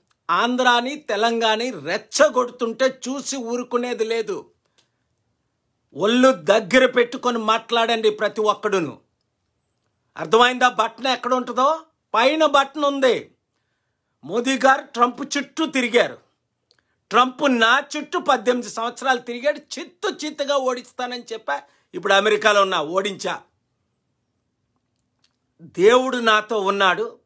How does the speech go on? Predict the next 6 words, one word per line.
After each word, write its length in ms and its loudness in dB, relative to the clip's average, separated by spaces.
ప్రజలతో 540 -4
ఉన్నాడు. 440 -8
నా 240 -4
తెలుగు 520 -2
ప్రజలతో 680 2
మీరు 300 0